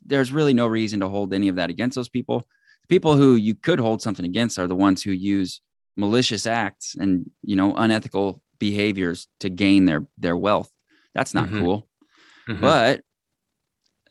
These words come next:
Speaker 1: uh, we'll never know who did and who didn't, and completely.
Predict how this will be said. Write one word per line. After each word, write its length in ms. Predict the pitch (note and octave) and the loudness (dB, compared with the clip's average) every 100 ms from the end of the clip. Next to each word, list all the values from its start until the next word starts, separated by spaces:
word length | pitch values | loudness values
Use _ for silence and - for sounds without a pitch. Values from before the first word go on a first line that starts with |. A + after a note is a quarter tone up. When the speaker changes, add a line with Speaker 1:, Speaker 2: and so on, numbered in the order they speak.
| _ | _
Speaker 1:
uh, 220 | F#2 B1 F2 | -8 -6 -2
we'll 160 | D#3+ | 0
never 240 | E3+ D#3+ D#3+ | 0 2 0
know 400 | D#3+ F3 D#3 D3+ _ _ | 0 2 0 -2 _ _
who 100 | D3 | -2
did 200 | E3 E3+ | 0 4
and 100 | D3+ | 4
who 100 | E3+ | 4
didn't, 300 | G3 C3 - _ _ - | 4 4 0 _ _ -12
and 380 | - G#2+ F2+ - | -4 -2 -2 -4
completely. 640 | A2+ A2+ G2+ D2+ D#2+ | -6 -2 -2 -2 -6